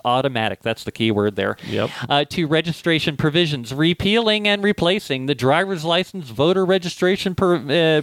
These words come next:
Speaker 1: provisions." Repealing and replacing the registration at voting location prior to voting provisions, defining the unlawful use of or disposition of voter data,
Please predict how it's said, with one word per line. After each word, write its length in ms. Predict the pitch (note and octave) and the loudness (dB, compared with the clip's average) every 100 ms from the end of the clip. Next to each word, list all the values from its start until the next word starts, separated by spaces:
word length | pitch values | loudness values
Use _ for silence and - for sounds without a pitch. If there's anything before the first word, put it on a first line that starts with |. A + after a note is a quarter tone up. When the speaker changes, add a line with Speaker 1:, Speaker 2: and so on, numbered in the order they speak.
| - | 0
Speaker 1:
provisions." 720 | F3+ E3+ A#3 C3+ G#2 - - - - - - - - D#3+ | 0 2 0 -2 -6 -14 -20 -20 -20 -20 -20 -20 -12 0
Repealing 640 | A3 A3 A3 A3+ A3+ A3 | 0 2 2 2 2 0
and 100 | G#3 | 2
replacing 540 | G#3+ - G#3 G#3+ G#3 | 2 2 0 2 -2
the 80 | F#3+ | 2
registration 720 | F#3 G3+ G#3 - G3 G3+ G3+ | 2 2 0 2 2 2 0
at 100 | G3 | -2
voting 380 | C#3 D#3+ G3+ G3+ F#3+ | 0 2 2 2 0
location 540 | G3 G3 F#3+ - F#3 | 0 2 0 0 -4
prior 300 | G3+ F#3 G3+ | 0 2 2
to 80 | F3+ | 2
voting 440 | F3 F#3+ G3 F#3+ | 4 4 2 -2
provisions, 760 | - F#3 F#3+ F#3 D3+ G#2 - - - - | -2 2 2 0 -4 -6 -14 -18 -20 -4
defining 540 | E3 E3 F#3+ G3+ G#3 G3+ | -2 0 2 2 0 0
the 100 | F#3 | 2
unlawful 640 | F3+ G3+ F3+ F#3 - F3+ | 2 0 2 0 0 -4
use 340 | E3+ G3 F#3 - | -2 -4 -4 0
of 280 | F3 D3+ A#2 - | 0 0 -4 0
or 140 | E3 | 2
disposition 1300 | D#3+ F3+ - D#3 F3 C#3 - C3+ D3+ D3 F#3 F#3 E3 | 2 0 -2 0 0 0 -8 -2 -2 0 -2 -2 0
of 180 | D#3+ C3 | 0 2
voter 320 | C#3+ F3 F3 | 0 0 -2
data, 540 | B2 C#3 F3 A2 - | 0 0 0 -2 -6